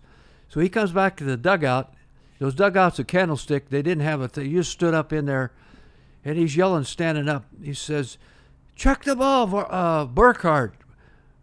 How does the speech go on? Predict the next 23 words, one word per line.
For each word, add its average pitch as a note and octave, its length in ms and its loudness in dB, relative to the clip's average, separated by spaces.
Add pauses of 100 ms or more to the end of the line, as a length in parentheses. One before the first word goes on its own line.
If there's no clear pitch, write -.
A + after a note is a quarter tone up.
Burkhart, G#3 500 -2
Ken, B3 500 0
check B3+ 260 -6
the A#3+ 100 -2
ball. G#3+ 340 0
Burkhart, G#3 600 -2
check B3 240 -6
the G#3+ 120 -4
ball. F#3 400 -4 (380)
Throwing A#3+ 220 -4
a A3+ 40 0
s-, - 200 -4 (120)
grease B3 280 -2
ball, F3+ 260 -2
check - 300 -4
that B3 180 -2
ball." F#3 160 -10
And B2 240 -12
Burkhart's F3 480 -2
looking D#3+ 260 -4
over B2+ 280 -4
at C3 140 -4
him. C3 120 -10